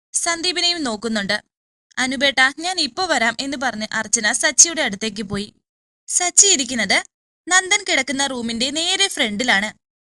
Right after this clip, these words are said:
"ഞാൻ പോയി ഡോക്ടറെ കണ്ടിട്ട് വരാം, പഴയ ടെസ്റ്റിന്റെ റിപ്പോർട്ട് വല്ലതും വേണോ എന്ന് ചോദിച്ചിട്ട് വരാം." അങ്ങനെ അർച്ചന ഡോക്ടറെ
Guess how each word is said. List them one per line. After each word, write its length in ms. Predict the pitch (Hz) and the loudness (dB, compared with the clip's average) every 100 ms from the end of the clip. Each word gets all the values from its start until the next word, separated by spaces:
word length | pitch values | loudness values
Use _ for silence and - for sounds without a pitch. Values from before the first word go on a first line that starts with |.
| - | -2
"ഞാൻ 200 | 349 381 | 2 2
പോയി 160 | 403 370 | 4 4
ഡോക്ടറെ 380 | 269 247 330 339 | 2 2 -2 0
കണ്ടിട്ട് 300 | 254 208 285 | 0 0 -2
വരാം, 320 | 247 220 226 | 2 2 2
പഴയ 360 | 269 269 320 330 - - _ | 0 0 2 0 -2 -20 _
ടെസ്റ്റിന്റെ 360 | 277 294 330 330 | 0 0 0 0
റിപ്പോർട്ട് 420 | 320 233 320 330 | 0 -2 -4 0
വല്ലതും 320 | 349 247 233 | 0 0 -2
വേണോ 260 | 247 226 240 | -2 -2 -4
എന്ന് 160 | 240 220 | -2 2
ചോദിച്ചിട്ട് 520 | 262 220 220 277 294 | 2 2 2 2 2
വരാം." 260 | 208 208 - _ _ - | -4 -4 -8 _ _ 0
അങ്ങനെ 360 | 349 349 262 - | 2 4 4 6
അർച്ചന 360 | 254 247 349 359 | 4 4 2 4
ഡോക്ടറെ 400 | 269 226 277 | 4 2 -2